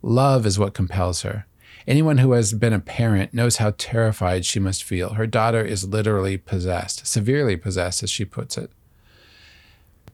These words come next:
But this is what is happening to so many souls today. We're not literally possessed by the devil. We don't have to be possessed by the devil because we've given ourselves over to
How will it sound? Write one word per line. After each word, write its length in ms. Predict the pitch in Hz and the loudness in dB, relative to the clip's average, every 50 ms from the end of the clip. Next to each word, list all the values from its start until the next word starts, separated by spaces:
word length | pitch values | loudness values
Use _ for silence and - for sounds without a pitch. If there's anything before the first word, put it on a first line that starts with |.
| _ _ | _ _
But 120 | - 131 117 | 0 2 4
this 180 | 160 160 - | 4 4 4
is 140 | 156 123 110 | 2 2 2
what 120 | 123 123 | 2 2
is 140 | 120 117 - | 2 2 2
happening 380 | - 131 127 - - 127 117 107 | 2 0 0 0 2 2 2 2
to 100 | 101 101 | 2 0
so 260 | - - - 135 123 | 0 0 2 2 2
many 260 | 120 120 117 113 113 | 2 2 2 2 2
souls 380 | 110 - - 95 98 98 95 - | 2 2 2 2 2 2 0 0
today. 520 | - 107 101 120 135 120 90 - 95 - - _ _ - | -2 0 0 2 0 0 -2 -4 -6 -10 -14 _ _ -2
We're 80 | - | 2
not 200 | 131 147 160 131 | 2 2 4 4
literally 360 | 120 127 135 131 127 123 113 107 | 4 4 4 4 4 4 2 2
possessed 440 | - - 98 110 110 104 - - | 0 0 2 2 2 2 0 -2
by 100 | - 98 | -4 -4
the 120 | 90 90 90 | -4 -4 -2
devil. 520 | 87 139 147 143 110 98 90 98 107 - - _ _ - - - - _ - | 0 2 2 2 2 2 0 0 -2 -6 -10 _ _ -20 -20 -20 -20 _ 0
We 100 | 131 127 | 2 2
don't 200 | 135 135 - - | 2 2 0 -2
have 280 | - - 156 156 - - | 0 0 0 0 0 -2
to 80 | 113 | -2
be 160 | 95 107 104 | 0 0 0
possessed 480 | 87 - 101 92 95 95 92 90 - - | 0 0 -2 0 0 0 0 -2 -2 -2
by 120 | - 95 | -2 -2
the 100 | 90 87 | -2 -2
devil 400 | 85 92 87 87 87 98 104 107 | -4 -4 -4 -2 -2 -2 -2 -2
because 300 | 107 113 120 107 110 104 | -2 -2 0 0 0 2
we've 180 | 113 117 110 101 | 2 2 2 2
given 240 | 98 135 123 127 123 | 2 2 2 2 2
ourselves 460 | 113 107 104 - 123 117 113 98 95 | 2 0 0 0 0 0 0 0 -4
over 440 | - - 135 143 120 110 104 98 98 | -2 -2 -2 0 0 0 0 0 0
to 580 | - - - - 107 98 92 95 95 95 95 | -2 -4 -2 0 0 0 2 0 0 -2 -4